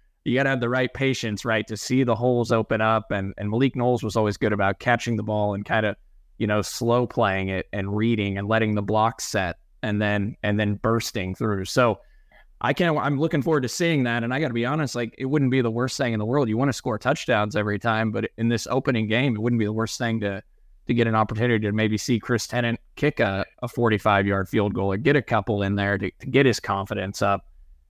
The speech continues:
heading into the season and get him on the right track as you head into some of the tougher games into the season. So I, I think that's great.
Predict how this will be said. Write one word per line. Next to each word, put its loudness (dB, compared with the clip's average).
heading 2
into 2
the -2
season 0
and -2
get 2
him 2
on 2
the 0
right 2
track 2
as -6
you 2
head 2
into -2
some 0
of -2
the -6
tougher -2
games -2
into 2
the -2
season. 0
So -2
I, 4
I 0
think -2
that's 0
great. 0